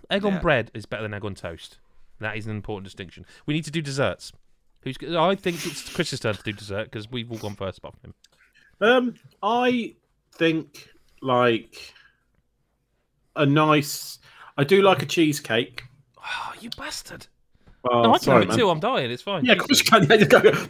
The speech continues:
Speaker 3: No, sorry, Chris has had that. You can't have that. Yeah, just a nice, a nice, a nice cheesecake, a nice wedge
Speaker 1: Yeah.
Speaker 3: of cheesecake.
Speaker 1: Thicken.
Speaker 3: Yeah.
Speaker 2: Ah, forget about your wedge. Get the whole thing, man.
Speaker 3: The, um,
Speaker 2: You're, you're, you're,
Speaker 1: Yeah, no,
Speaker 2: you're
Speaker 1: he's right.
Speaker 2: entitled to that whole
Speaker 1: He's right.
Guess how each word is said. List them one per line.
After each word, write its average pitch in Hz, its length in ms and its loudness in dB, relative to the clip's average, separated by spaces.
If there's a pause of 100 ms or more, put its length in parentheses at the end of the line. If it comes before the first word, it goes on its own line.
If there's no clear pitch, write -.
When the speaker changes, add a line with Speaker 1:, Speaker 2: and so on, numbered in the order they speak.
Speaker 3:
No, 165 60 10
sorry, 170 240 8
Chris 226 200 4
has 151 80 0
had 147 120 8
that. 147 140 6
You 160 60 0
can't 156 180 4
have 143 140 2
that. 110 180 0 (220)
Yeah, 156 160 6
just 165 200 -2
a 185 40 0
nice, 190 680 -2 (420)
a 143 80 -2
nice, 175 500 0
a 143 80 -6
nice 240 260 -6
cheesecake, 131 420 -4
a 151 40 -2
nice 156 160 -4
wedge 123 680 2 (300)
Speaker 1:
Yeah. 139 160 0 (160)
Speaker 3:
of - 80 -2
cheesecake. 107 680 -2
Speaker 1:
Thicken. 107 320 -8 (640)
Speaker 3:
Yeah. 107 320 4 (140)
Speaker 2:
Ah, 320 200 -4
forget 403 240 0
about 370 220 4
your 339 120 2
wedge. 415 260 2
Get 320 140 -8
the 320 80 -4
whole 359 240 0
thing, 392 280 -2
man. 196 300 0 (800)
Speaker 3:
The, 160 220 12
um, 156 320 6
Speaker 2:
You're, 330 120 2
you're, 330 260 2
you're, 285 200 6
Speaker 1:
Yeah, 285 180 4
no, 208 100 0
Speaker 2:
you're 294 100 2
Speaker 1:
he's 254 80 2
right. 214 80 2 (120)
Speaker 2:
entitled 131 180 -8
to 139 60 0
that 165 140 0
whole 185 220 2
Speaker 1:
He's 156 180 -2
right. 156 80 2